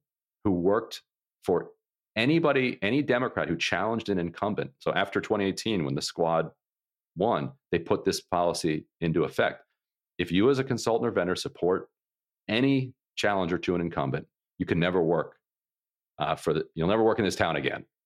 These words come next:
basically. And they, so they know how to do this.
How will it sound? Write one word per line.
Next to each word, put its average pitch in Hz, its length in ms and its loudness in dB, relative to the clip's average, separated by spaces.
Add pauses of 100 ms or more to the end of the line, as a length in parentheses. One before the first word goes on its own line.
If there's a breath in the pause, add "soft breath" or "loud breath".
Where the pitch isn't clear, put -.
(120)
basically. - 440 -6 (800)
And 98 420 2 (340)
they, 107 260 2
so - 180 4
they 110 160 4
know 135 340 2
how 104 200 0
to - 120 -4
do 95 220 0
this. - 380 -10